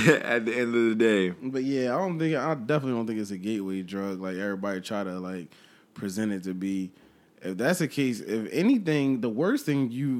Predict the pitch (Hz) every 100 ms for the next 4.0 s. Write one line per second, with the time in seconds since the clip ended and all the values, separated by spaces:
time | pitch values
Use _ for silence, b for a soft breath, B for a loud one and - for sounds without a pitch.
0 | 107 147 135 113 95 _ _ - 135 101
1 | - 135 139 - _ b b b b 123
2 | 120 101 143 156 123 90 85 _ _ 123
3 | 131 185 - 208 151 117 120 147 135 113